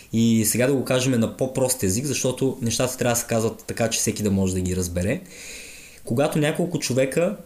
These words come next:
имат обща мисъл. Примерно, ние си мислиме за скейтборд,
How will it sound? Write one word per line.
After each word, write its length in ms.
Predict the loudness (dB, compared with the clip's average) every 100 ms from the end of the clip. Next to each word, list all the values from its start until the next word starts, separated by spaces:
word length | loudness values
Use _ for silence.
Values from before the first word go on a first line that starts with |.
| -4
имат 420 | 0 2 0 -10 -18 -20 -20 -20 -20 -2
обща 340 | -2 0 0
мисъл. 460 | 2 2 2 -2 -6 -8 -10 -14 -20 -12 -2
Примерно, 520 | 2 2 2 0 -2 -10 -20 -20 -8 0
ние 160 | 2
си 140 | 2 2
мислиме 680 | 2 2 2 2 2 0 -6 -10
за 160 | -4 -2
скейтборд, 720 | 0 2 2 2 0 -4 -14